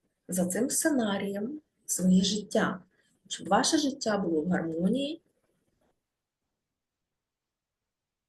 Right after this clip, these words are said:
і не потрібно було потім прикладати максимум зусиль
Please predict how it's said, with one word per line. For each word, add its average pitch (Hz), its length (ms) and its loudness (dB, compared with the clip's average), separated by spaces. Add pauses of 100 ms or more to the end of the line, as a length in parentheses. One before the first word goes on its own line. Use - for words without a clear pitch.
(160)
і 226 140 6
не 226 180 4
потрібно 226 640 0
було 165 240 2
потім 190 460 -2
прикладати 214 800 0
максимум 214 680 0
зусиль 226 540 0